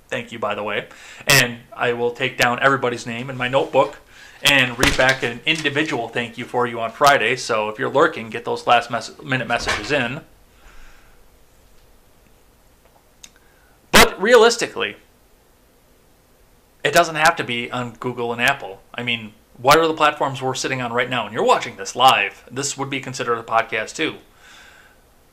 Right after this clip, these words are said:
YouTube, DLive, Periscope, Facebook, if you know me personally,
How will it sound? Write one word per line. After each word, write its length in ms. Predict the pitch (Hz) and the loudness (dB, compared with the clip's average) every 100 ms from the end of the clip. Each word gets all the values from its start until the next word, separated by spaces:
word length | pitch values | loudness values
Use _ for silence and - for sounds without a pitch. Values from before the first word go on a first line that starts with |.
| _ _ _ _ _ _ _ _ | _ _ _ _ _ _ _ _
YouTube, 480 | 131 131 123 123 131 - _ _ _ _ _ _ | -4 -4 -2 -4 -6 -12 _ _ _ _ _ _
DLive, 540 | 135 123 120 120 127 - _ _ _ _ _ | -2 0 0 0 0 -6 _ _ _ _ _
Periscope, 680 | - 139 123 - 127 131 - _ _ _ _ _ | 2 4 4 2 -2 -2 -6 _ _ _ _ _
Facebook, 500 | 143 127 - 131 135 | 0 0 0 0 0
if 160 | 123 - | -4 -10
you 60 | |
know 140 | 127 123 | -8 -8
me 100 | 110 | -4
personally, 600 | 131 131 113 110 113 | -2 -2 -4 -6 -8